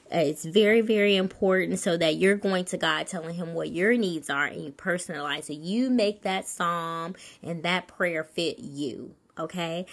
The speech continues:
so I just wanted to kinda go over what emergency prayers look like to give you an example. We don't have to think of things on our own.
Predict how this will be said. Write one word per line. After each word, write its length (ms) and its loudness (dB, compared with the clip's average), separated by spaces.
so 420 4
I 140 0
just 220 2
wanted 200 6
to 80 4
kinda 280 -2
go 340 2
over 840 4
what 300 6
emergency 760 -2
prayers 500 -4
look 220 -6
like 180 0
to 80 -8
give 220 -4
you 120 -2
an 80 -6
example. 880 -4
We 200 -2
don't 420 0
have 260 -4
to 120 -2
think 340 -4
of 120 -2
things 360 -4
on 180 -2
our 300 0
own. 420 -4